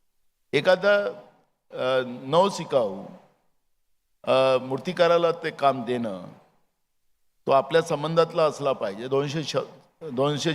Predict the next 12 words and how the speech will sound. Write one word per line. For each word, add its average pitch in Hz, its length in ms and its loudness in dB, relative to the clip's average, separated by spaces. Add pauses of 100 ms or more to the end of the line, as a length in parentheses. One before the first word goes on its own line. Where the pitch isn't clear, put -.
छत्तीस 170 340 0
कोटी 156 240 -2
रुपये 156 180 0
त्याच्यावर, 143 340 0
त्या, 135 400 0
त्या 131 600 -2
सगळ्या 127 300 0
याच्यावर 127 380 2
खर्च 123 220 -2
करणं. 127 480 0 (1400)
गडकरी 160 460 2
तर 156 220 -4